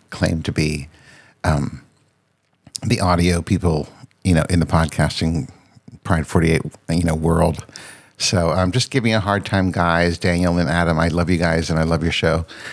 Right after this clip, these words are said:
that's why I have to listen to it every time. But now, a couple of things that you mentioned on there that, um, I have to, uh, clarify for you.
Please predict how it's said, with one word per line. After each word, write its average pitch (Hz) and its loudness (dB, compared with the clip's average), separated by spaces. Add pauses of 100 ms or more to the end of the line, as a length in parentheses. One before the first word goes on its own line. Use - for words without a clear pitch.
(200)
that's 95 -2
why 113 0
I - 2
have 110 -2
to - -2
listen 175 0
to - -8
it 98 -2
every 80 0
time. 82 0
But 85 0
now, 123 0
a 123 0
couple - -2
of - -6
things 147 2
that 110 0
you 104 2
mentioned 127 2
on 82 0
there 78 2
that, - -2 (440)
um, 80 -2 (160)
I 95 0
have 95 0
to, 95 0
uh, 85 -2 (180)
clarify 113 0
for 80 -4
you. 82 -2